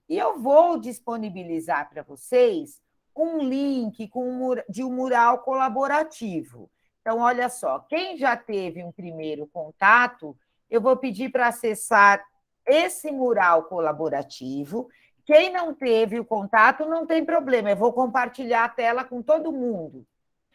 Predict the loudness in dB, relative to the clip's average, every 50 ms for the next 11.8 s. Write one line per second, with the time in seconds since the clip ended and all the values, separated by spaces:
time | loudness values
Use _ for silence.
0 | _ _ _ _ _ -6 -6 -6 -10 _ _ _ _ _ _ _ _ _ 6 8
1 | 8 8 8 6 4 2 2 -2 -6 -6 -6 -6 -6 -4 -4 -6 -8 -10 -12 -14
2 | -16 -14 -10 -8 -8 -6 -6 -6 -8 -10 -12 _ -20 -20 -20 _ _ _ _ _
3 | _ _ -20 -6 0 0 0 0 0 -6 -4 -2 0 0 0 0 -2 -4 -8 _
4 | _ _ _ _ _ _ _ _ _ _ _ _ _ _ _ _ _ _ _ _
5 | _ _ _ _ _ _ _ _ _ _ _ _ _ _ _ _ _ _ _ -10
6 | -8 -8 -6 -2 -2 -2 -2 -2 -4 0 2 2 4 4 2 2 0 -2 -2 -4
7 | -8 -8 -2 0 0 0 0 -6 -10 -18 -20 _ _ _ _ _ _ _ _ _
8 | _ _ _ _ _ _ _ _ _ _ _ _ _ _ _ _ 0 2 2 6
9 | 6 4 4 2 -4 _ -2 2 2 2 2 0 -6 _ _ _ _ _ _ 2
10 | 2 4 4 0 0 2 0 0 2 0 -2 -2 -4 -6 -4 -4 -4 -2 -2 -4
11 | -8 -6 _ -4 -4 -4 -6 -8 -10 -10 -12 -16 -18 -20 -20 _